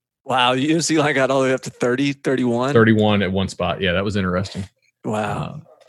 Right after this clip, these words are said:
Speaker 2: yeah, so keep your eye on the covid stuff
Speaker 1: <laughs>
Speaker 2: for sure. Also, U A B's Q B, uh, is out.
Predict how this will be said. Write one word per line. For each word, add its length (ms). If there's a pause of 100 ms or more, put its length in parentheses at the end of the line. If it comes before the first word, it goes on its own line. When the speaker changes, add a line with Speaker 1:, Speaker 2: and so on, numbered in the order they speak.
Speaker 2:
yeah, 200
so 220 (120)
keep 140
your 140
eye 160
on 140
the 60
covid 380
stuff 420 (420)
Speaker 1:
<laughs> 440
Speaker 2:
for 300
sure. 340
Also, 300
U 180
A 80
B's 300
Q 180
B, 280 (260)
uh, 260
is 240
out. 280